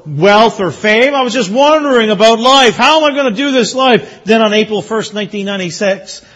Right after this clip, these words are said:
I, as a nineteen-year-old man, met Jesus. I mean, I met him. I, I wasn't a passing, "Hello, how you doing?" I accepted Christ as Savior.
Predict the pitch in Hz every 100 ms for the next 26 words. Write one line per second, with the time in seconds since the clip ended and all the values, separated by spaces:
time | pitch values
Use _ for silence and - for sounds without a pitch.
0 | _ 180 185 180 175 185 165 151 170 180
1 | 180 175 175 165 156 147 170 170 147 139
2 | - - _ _ _ _ _ 147 151 147
3 | 120 135 135 95 87 - _ _ _ _
4 | _ _ _ _ _ _ _ _ _ _
5 | _ _ _ 123 131 147 127 139 120 117
6 | 160 151 170 185 147 143 127 - 156 156
7 | 139 127 143 147 135 135 120 135 135 123
8 | - _ 139 143 123 95 - 151 139 117
9 | 98 139 120 - - 92 - 107 95 90